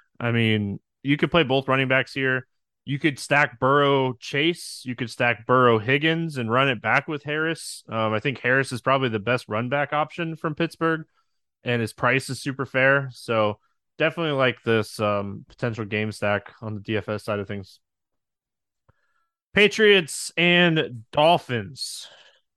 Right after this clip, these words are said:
This game currently at forty-six and a half. Miami, a three and a half point favorite.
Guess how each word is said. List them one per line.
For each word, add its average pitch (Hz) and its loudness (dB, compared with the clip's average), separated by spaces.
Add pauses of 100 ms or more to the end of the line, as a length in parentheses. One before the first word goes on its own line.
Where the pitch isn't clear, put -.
(800)
This - -20
game 143 0
currently 139 0
at 123 -2
forty-six 143 -2
and 127 -4
a 120 -2
half. 131 2
Miami, 127 0
a 113 -2
three 131 -6
and 131 0
a 120 0
half 123 0
point 113 -8 (140)
favorite. 143 -2